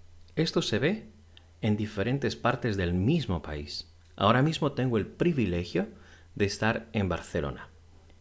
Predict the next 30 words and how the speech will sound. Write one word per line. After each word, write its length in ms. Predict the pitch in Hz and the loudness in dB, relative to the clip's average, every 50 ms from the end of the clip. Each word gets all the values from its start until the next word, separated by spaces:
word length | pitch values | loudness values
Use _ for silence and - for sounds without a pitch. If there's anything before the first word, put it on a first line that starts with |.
| - - - - - | -20 -20 -20 -20 -12
Y 220 | - 90 90 101 | -6 0 2 4
ellos 400 | 123 127 95 95 117 131 - - - - - | 4 4 2 0 -2 -2 -6 -12 -16 -6 -2
te 120 | 95 90 | -2 -2
dirán 380 | 82 87 87 95 117 123 120 - - - - - - | 0 0 0 2 0 0 -2 -4 -12 -20 -20 -16 -6
que 140 | - - 87 | -4 -4 -2
son 220 | - - 110 113 117 | 0 0 0 2 2
diferentes 800 | 117 104 - - 82 80 110 156 135 - - 76 - - - - - - - - - | 0 -2 -2 -4 -2 0 2 2 2 0 -2 -6 -10 -12 -16 -18 -18 -20 -20 -16 -6
a 120 | - 90 90 | -2 0 0
los 120 | 87 - | 0 0
que 120 | - 90 | -2 -4
están 280 | 87 - - 87 87 87 | -6 -4 -4 -2 -2 -2
en 120 | 85 82 | -2 -2
Valencia, 500 | 76 78 101 151 147 - - 80 71 - - - - - - - - - - - - - - | -2 0 0 0 0 0 -2 -6 -8 -10 -12 -20 -20 -20 -20 -20 -20 -20 -20 -20 -20 -4 0
cuando 200 | - 95 90 92 | 2 4 4 4
en 80 | 92 | 2
realidad 540 | 87 90 87 95 98 113 131 160 - - - - - - - | 2 2 2 2 4 4 2 2 0 -4 -12 -20 -20 -20 -12
son 240 | - - - 170 160 | -6 -2 0 2 2
lo 120 | 156 147 | 2 2
mismo. 420 | 170 170 139 - 113 - - - - - - - - - - - - - - | 2 0 0 -2 -4 -6 -6 -10 -16 -20 -20 -20 -20 -20 -20 -20 -20 -20 -6
Cada 260 | - - 147 160 143 | -2 0 2 4 4
vez 320 | 113 92 82 80 - - - - - - - - - | 4 4 0 -2 -4 -8 -12 -16 -18 -20 -20 -18 -2
que 140 | - 110 104 | 0 2 4
voy 160 | 98 107 117 | 4 4 4
a 60 | 120 | 4
otro 200 | 120 - 120 113 | 4 2 0 0
país 400 | - 101 95 95 104 113 - - | 2 2 2 2 2 0 -2 -2
digo, 420 | 104 98 85 - - - - - - - | -2 -2 -2 -2 -4 -6 -8 -14 -10 0
"Levanten 420 | - 101 104 135 170 175 175 156 | 2 4 4 4 4 4 4 4
las 200 | 127 107 101 - | 4 2 2 2
manos 500 | 127 151 175 175 185 196 196 190 - - | 2 2 4 4 4 4 2 0 -2 -10